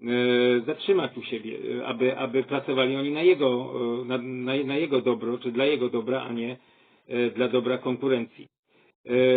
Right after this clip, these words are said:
mało tego, znaczy, takim, powiedzmy, powiedziałbym, taką cezurą, oczywiście tutaj trudno mówić o, o, o, e, o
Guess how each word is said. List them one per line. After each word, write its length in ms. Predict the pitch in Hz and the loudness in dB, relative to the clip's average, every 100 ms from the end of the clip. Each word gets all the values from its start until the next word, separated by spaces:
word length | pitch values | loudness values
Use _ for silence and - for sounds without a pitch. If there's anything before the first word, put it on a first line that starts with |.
| 127 127 | 6 2
mało 600 | 139 139 143 170 208 196 | -2 -10 -8 -2 4 4
tego, 320 | 165 175 175 147 | 4 4 4 2
znaczy, 480 | 156 139 147 139 131 131 - | -2 0 2 2 0 -8 -14
takim, 400 | 135 - 139 123 | -12 -4 -4 -2
powiedzmy, 380 | 135 135 135 120 | -2 -2 -2 -6
powiedziałbym, 460 | - 123 139 139 | -2 -2 -2 -4
taką 240 | 135 131 127 | -4 -6 -4
cezurą, 720 | 131 120 196 147 123 120 120 - - | -2 2 4 4 0 -6 -10 -18 -20
oczywiście 300 | - - 131 | -14 -10 -8
tutaj 280 | - 123 123 _ _ _ _ - - - _ _ _ - | -2 -2 -2 _ _ _ _ -20 -20 -20 _ _ _ -10
trudno 340 | 147 117 127 | -6 -4 -4
mówić 360 | 127 120 123 135 | -4 -4 -8 -8
o, 80 | |
o, 540 | 127 127 - 123 120 - | -8 -8 -8 -8 -8 -10
o, 240 | 123 123 120 _ _ _ _ _ _ _ _ | -12 -12 -14 _ _ _ _ _ _ _ _
e, 640 | 117 120 117 120 120 127 131 | -4 0 0 0 -2 -2 -4
o 240 | 123 | -6